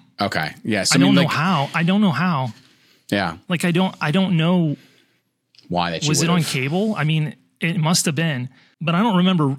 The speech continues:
Speaker 2: I don't remember my dad renting it, or we never had a V H S of it. Like, it must, it had to have been on cable.
Speaker 1: Yeah.
Speaker 2: And I caught it often enough. Yeah, I more or less grew up with it. So by the time I was in high school, college,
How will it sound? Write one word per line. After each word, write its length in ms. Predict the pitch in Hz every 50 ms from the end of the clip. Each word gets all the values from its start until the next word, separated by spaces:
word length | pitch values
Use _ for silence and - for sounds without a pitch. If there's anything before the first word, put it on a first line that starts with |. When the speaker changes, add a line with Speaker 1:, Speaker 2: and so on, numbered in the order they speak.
| - -
Speaker 2:
I 160 | - - -
don't 140 | 185 190 175
remember 260 | 165 170 170 160 160
my 120 | 147 135 139
dad 220 | 135 147 131 123
renting 440 | 120 120 135 170 190 175 208 202 190
it, 320 | 196 196 196 190 180 - - _ _ _ _ _ _ _ _ -
or 360 | 151 143 143 135 131 131 127 -
we 120 | 156 147 151
never 260 | 151 156 147 160 151
had 200 | 117 123 151 143
a 60 | 143
V 220 | 131 120 139 139 135
H 180 | 131 117 -
S 240 | 156 160 190 180 -
of 100 | 180 170 190
it. 280 | 196 196 196 - - _ _ - _ _ _ _ _ _ _ _ _ _ _ _ _ _ _ _ _ -
Like, 380 | 156 151 151 147 135 - - - - -
it 100 | 175 196
must, 300 | 160 170 208 - - 202
it 100 | 180 -
had 220 | 143 113 180 202
to 100 | 196 202
have 100 | 180 160
been 160 | 139 160 156 151
on 160 | 147 143 131
cable. 500 | - 156 135 127 117 117 117 127 120 - - _ - - _ _ -
Speaker 1:
Yeah. 200 | - 85 73 - - -
Speaker 2:
And 140 | - 151 143
I 120 | 135 147 139
caught 340 | - - 165 165 165 170
it 180 | 170 156 139 - _ -
often 380 | 131 143 160 160 - 175 156
enough. 420 | 139 135 131 123 127 131 131 - -
Yeah, 260 | 165 156 156 165 151
I 80 | 135 135
more 180 | 147 156 160
or 60 | 156 156
less 200 | 156 147 139 -
grew 200 | - 147 135 139
up 100 | 151 -
with 140 | 143 120 120
it. 240 | 120 120 - - - _ - - - - _ _ _ _ _ _ -
So 200 | - - 170 151
by 160 | 151 143 143
the 80 | 143
time 320 | 135 - 147 160 165 165 151
I 140 | 147 151 160
was 580 | 156 147 143 131 113 - - - - - - _ _ _ _ _ _ _ _ _ -
in 140 | - 160 147
high 240 | 127 110 135 135 156
school, 540 | 147 - - 175 151 147 151 151 151 147 139
college, 720 | - - 147 139 143 160 160 147 139 117 117 - - -